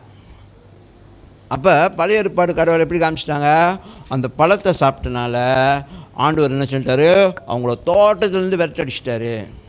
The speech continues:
அப்ப நீ பாவம் பண்ணுனா ஆண்டவருடைய இடத்துல உனக்கு, அவருடைய, அவர் வாசம் பண்ற இடத்துல உனக்கு இடம் கிடையாது.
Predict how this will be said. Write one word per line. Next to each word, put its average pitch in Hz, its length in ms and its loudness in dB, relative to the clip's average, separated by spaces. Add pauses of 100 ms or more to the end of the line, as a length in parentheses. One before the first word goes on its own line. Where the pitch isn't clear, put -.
(220)
அப்ப 196 440 -2 (280)
நீ 110 120 -8
பாவம் 190 460 0
பண்ணுனா 185 420 0 (320)
ஆண்டவருடைய 165 760 2 (240)
இடத்துல 160 600 -2 (140)
உனக்கு, 151 300 -8
அவருடைய, 151 640 2 (720)
அவர் 151 220 0
வாசம் 185 380 0
பண்ற 160 300 -6
இடத்துல 165 260 -6
உனக்கு 160 340 -6
இடம் 147 360 -6
கிடையாது. 117 680 -6